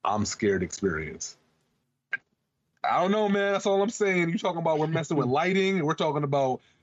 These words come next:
you know, good hair follicles. And now you create some, some evil beasts, right? <laughs> With some crazy hair, and you messing with the lighting and stuff.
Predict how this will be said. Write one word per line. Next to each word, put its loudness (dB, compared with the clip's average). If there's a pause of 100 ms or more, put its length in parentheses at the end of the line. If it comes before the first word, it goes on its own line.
(280)
you 2
know, 2
good 0
hair 2
follicles. 2
And 0
now 2
you 2
create 0
some, -4 (260)
some -4
evil 2
beasts, 0 (300)
right? -2
<laughs> -10
With 2
some -4
crazy 2
hair, 0 (400)
and -6
you -2
messing -2
with 0
the -2
lighting 0
and -2
stuff. -2